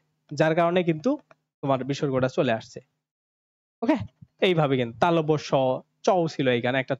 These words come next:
চও দিতে পারো তোমরা। চ, তালব্য স, মূর্ধন্য স, এগুলার পরিবর্তে এই জিনিসগুলো লোপ পায়, লোপ পেয়ে বিসর্গ হয়ে যায়, ঠিক আছে?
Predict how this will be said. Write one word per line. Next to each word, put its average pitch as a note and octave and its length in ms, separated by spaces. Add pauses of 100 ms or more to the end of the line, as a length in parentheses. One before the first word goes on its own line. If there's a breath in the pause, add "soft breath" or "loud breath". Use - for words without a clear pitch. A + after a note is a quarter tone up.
চও F3+ 180 (100)
দিতে B2 220
পারো A2 220
তোমরা। B1 220 (880 loud breath)
চ, - 20 (240)
তালব্য C#3+ 240 (140)
স, - 20 (160)
মূর্ধন্য C3 400
স, - 20 (120)
এগুলার C3+ 300
পরিবর্তে C#3 380 (420 loud breath)
এই C4 160
জিনিসগুলো D#3+ 380 (100)
লোপ A#2 200
পায়, G#2+ 160 (380)
লোপ E3 240
পেয়ে A#3+ 180 (580)
বিসর্গ C3+ 300 (120)
হয়ে A2 200
যায়, - 140 (760)
ঠিক G3 160
আছে? D#4+ 140